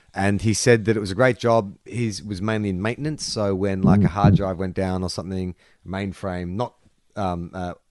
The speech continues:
Speaker 1: hardware, not software, he would go
Speaker 2: Right.
Speaker 1: in and, and fix the machines. And, uh, I said, "So what happened to that job?" And he's gone,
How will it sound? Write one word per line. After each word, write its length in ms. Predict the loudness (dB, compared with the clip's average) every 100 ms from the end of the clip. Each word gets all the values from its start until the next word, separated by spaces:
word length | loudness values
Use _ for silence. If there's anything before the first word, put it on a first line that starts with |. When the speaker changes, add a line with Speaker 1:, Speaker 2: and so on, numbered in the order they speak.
| -2
Speaker 1:
hardware, 380 | 2 2 0
not 160 | -6 -8
software, 340 | -10 -8 -10
he 80 | -4
would 120 | -4 -4
go 140 | -6
Speaker 2:
Right. 120 | -6
Speaker 1:
in 60 | -8
and, 100 | -10
and 140 | -12
fix 220 | -14 -14
the 40 | -12
machines. 560 | -10 -8 -8 -10 -18 _ _ _ _ _ _ _ _
And, 340 | -2 0 2 4
uh, 260 | 4 4 0 _
I 60 | -4
said, 160 | -4 -2
"So 120 | 0
what 180 | 0 0
happened 320 | -2 -4 -6
to 80 | -4
that 160 | -4
job?" 280 | -4 -4 -4
And 80 | -4
he's 160 | -6 -2
gone, 440 | 0 0 0 -4